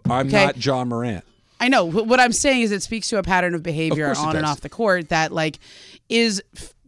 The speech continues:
Speaker 2: dangerous. I
Speaker 1: But
Speaker 2: mean, it's
Speaker 1: they
Speaker 2: like, like to John's point, having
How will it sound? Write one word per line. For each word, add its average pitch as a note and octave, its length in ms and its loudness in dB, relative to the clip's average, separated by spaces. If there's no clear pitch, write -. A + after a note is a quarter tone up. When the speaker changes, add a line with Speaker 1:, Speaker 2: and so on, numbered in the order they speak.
Speaker 2:
dangerous. - 680 -4
I - 60 -14
Speaker 1:
But - 80 0
Speaker 2:
mean, G3+ 100 0
it's G3+ 80 2
Speaker 1:
they G3+ 40 4
Speaker 2:
like, A3+ 240 2
like G3+ 260 -2
to A3 100 -4
John's A3 300 2
point, - 260 -4
having G3 360 -2